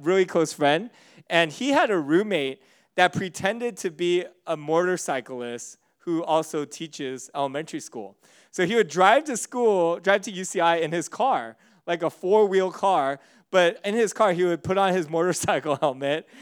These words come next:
and his, like, motorcycle, like, jacket and walk out of the car, and then he would have, proceed to have conversations with people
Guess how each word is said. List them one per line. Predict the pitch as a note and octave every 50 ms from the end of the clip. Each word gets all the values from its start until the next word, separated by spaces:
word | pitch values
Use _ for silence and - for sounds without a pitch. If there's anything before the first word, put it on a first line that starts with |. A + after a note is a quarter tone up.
| - F3+ -
and | G3 F3 F3 E3+
his, | F#3+ F#3 F3 E3+
like, | F#3+ E3+ D#3+
motorcycle, | D3+ D#3 D#3+ E3 F3 E3 - - E3+ E3+ - E3+ D3+ D3 D#3
like, | D#3+ D3+ C3+ C3+ A#2 G#2
jacket | - D3+ C3 B2+ C#3 - - G#3+ A3 B3+ C4 -
and | F3 E3 D#3 C#3+
walk | D#3 D#3+ F3 F3+ - -
out | - D3+ E3 F3
of | F3
the | D#3+ D3
car, | - - B3 B3 A#3+ D#3+ D3 D3+ D#3 - _ - - _ - - -
and | - G3+ G3 G3
then | G3 G3+ G3+ G3
he | F#3 A3
would | A3 G#3 F#3
have, | E3+ F#3+ G3 G3 G3+ G3+ G3 -
proceed | - G3+ F3+ - B3+ A#3
to | A3+ G3
have | E3+ G3 F#3+ F#3
conversations | - - G#3 G3 G3 F3+ - G#3 G3 G3 - G3+ D#3
with | D#3 C#3+
people | - E3+ D#3 C#3 E3 D3+ D3+ D3+ D3+